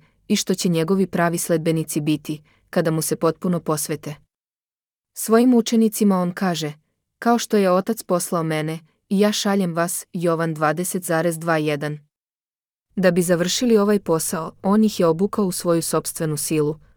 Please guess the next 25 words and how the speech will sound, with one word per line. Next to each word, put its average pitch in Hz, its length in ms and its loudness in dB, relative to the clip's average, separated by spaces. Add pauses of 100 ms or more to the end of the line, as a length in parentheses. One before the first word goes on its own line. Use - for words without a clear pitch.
posredstvom 160 580 0
Svetog 151 420 -2
Duha. 147 360 -6 (960)
Bog, 196 400 2
naime, 170 520 0 (160)
nije 226 300 4
poslao 226 340 2
Sina 202 360 2
u 175 40 -2
svet 180 360 -2
da 160 100 -4
sudi 156 260 -4
svetu, 156 500 -2 (340)
nego 180 240 2
da 165 100 0
se 165 140 -4
svet 196 280 -2
spase 180 420 -2
njegovim 165 420 -2
posredstvom, 160 720 -4
Jovan 165 360 -2
tri 180 220 0
zarez 156 400 -2
jedan 156 260 -2
sedam. 151 480 -6